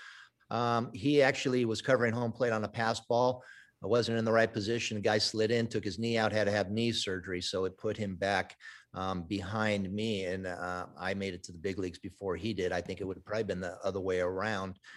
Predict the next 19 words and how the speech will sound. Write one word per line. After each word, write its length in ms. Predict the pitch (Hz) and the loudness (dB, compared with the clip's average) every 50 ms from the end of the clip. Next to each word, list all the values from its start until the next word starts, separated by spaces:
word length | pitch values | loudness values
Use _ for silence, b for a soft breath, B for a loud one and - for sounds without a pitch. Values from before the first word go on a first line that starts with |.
| B B - | B B -10
if 220 | 101 101 98 - | -8 -8 -8 -6
he 120 | - 104 92 | -4 -4 -2
was 260 | 90 90 87 - - | -2 -2 -2 -2 -2
healthy. 500 | - 120 110 113 - - 87 82 85 b b b b b b b b _ | 0 2 2 2 0 -2 -6 -8 -8 b b b b b b b b _
Uh, 540 | 87 87 92 90 92 92 87 87 87 87 85 - | -10 -8 -6 -6 -4 -4 -4 -4 -4 -6 -6 -6
and 240 | - 98 98 104 110 | -6 -6 -4 0 2
then, 260 | 117 120 117 113 113 | 2 2 2 2 0
uh, 120 | 107 104 104 | 0 0 2
he 160 | 113 120 113 | 0 0 -2
comes 280 | - - 110 110 98 | -2 -2 -2 0 0
up, 140 | 113 104 - | 0 2 2
I 80 | 101 95 | 0 0
think 240 | - 117 110 101 - | 0 -2 -4 -2 -2
his, 520 | 110 104 101 95 90 - - - - - - | -2 -2 -2 -2 -6 -6 -8 -8 -10 -12 -10
his 280 | - 98 95 87 - - _ | -10 -8 -8 -8 -10 -10 _
first 320 | - 107 104 101 - - - | -4 -4 -4 -4 -6 -8 -6
year 220 | 107 104 101 104 | -2 0 0 0
up, 180 | 101 101 - - _ | 0 -2 -6 -10 _
uh, 220 | 104 95 95 95 | -6 -4 -4 -4